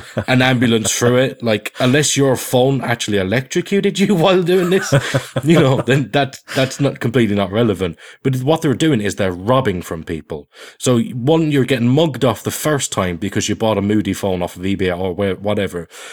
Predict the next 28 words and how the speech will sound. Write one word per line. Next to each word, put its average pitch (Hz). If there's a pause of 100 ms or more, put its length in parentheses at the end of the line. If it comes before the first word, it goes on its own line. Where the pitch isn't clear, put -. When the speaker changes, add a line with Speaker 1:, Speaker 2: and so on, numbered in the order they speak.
(260)
Speaker 2:
The 117
second 143
time, 95 (200)
that 139
money 127
that 117
you 107
then 110
had 117
that 113
you 117
could 131
have -
taken 123
that 113
up 117
with 104
eBay 107
or 98
whatever, 98 (220)
you're 165
being 175
robbed 175
again 160 (200)
by 139
these 165
spiteful 101
dickheads 87